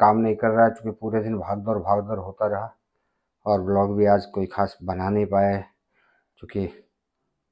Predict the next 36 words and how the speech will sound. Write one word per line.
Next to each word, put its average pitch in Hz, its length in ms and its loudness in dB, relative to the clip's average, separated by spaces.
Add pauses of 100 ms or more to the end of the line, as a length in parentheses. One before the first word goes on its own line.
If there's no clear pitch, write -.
(140)
थकावट 98 380 2
भी 101 180 -2
बहुत 95 240 -4
ज़्यादा 98 240 0
हो 98 180 -2
रही 101 160 -2
है 107 120 -4 (720)
और 90 500 -2 (2250)
time 104 260 0
भी 101 80 -2
थोड़ा 98 260 -2
सा 101 300 2 (160)
कम 98 80 0
मिला, 98 320 0
क्योंकि 95 320 -10
क्या 92 220 -4
है, 95 120 2
office 92 320 -6
आवर 92 240 -4
में, 95 320 -6
office 90 300 -14
के - 140 -18
काम 92 240 -10
से 92 160 -12
जाने 92 280 -4
से 95 260 -6 (760)
vlog 98 360 2
थोड़ा 95 180 2
सा 92 240 -4 (100)
नहीं 85 160 -6
बना 90 240 -4
सकते 90 340 -12
हैं, 90 200 -12 (880)
तो 95 180 -2
दिक्कत 90 360 -4
है। 90 120 -4